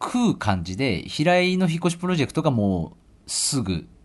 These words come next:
済むってことだね。<laughs> っていうことなんだね。ええ。で、実際その、もうこれを、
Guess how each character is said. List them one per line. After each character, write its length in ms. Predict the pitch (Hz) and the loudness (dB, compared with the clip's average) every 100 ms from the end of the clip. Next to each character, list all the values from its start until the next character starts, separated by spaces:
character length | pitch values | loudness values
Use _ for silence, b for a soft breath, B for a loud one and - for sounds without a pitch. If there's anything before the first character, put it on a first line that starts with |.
| - | -12
済 200 | - - | -4 0
む 100 | 113 | 0
っ 40 | 92 | 0
て 80 | 78 | -4
こ 100 | 76 | -8
と 60 | |
だ 80 | 80 | -4
ね。 220 | 160 262 | -4 0
<laughs> 2000 | 254 - - - - - - - - - - - _ - - - - - 339 339 | -2 -2 -6 -10 -14 -18 -20 -20 -20 -20 -20 -20 _ -8 -2 0 0 -2 -2 -4
っ 40 | 285 | -2
て 120 | 160 | 4
い 420 | 151 151 147 147 | 8 8 8 6
う 80 | 147 | 4
こ 120 | 160 | 2
と 80 | 151 | 2
な 80 | 90 | 0
ん 60 | 67 | 0
だ 80 | |
ね。 260 | 110 226 - _ _ _ - _ - | -2 -2 -4 _ _ _ -20 _ -6
え 400 | 113 95 73 - - - 143 | -2 -2 -2 -10 -20 -10 -4
え。 0 | |
で、 80 | 143 | -2
実 100 | 170 | 2
際 120 | 185 | 2
そ 80 | 175 | 2
の、 300 | 165 156 147 | 4 2 2
も 120 | 151 143 | -2 0
う 20 | |
こ 120 | 147 | 2
れ 100 | 151 | 4
を、 360 | 151 151 139 | 4 2 0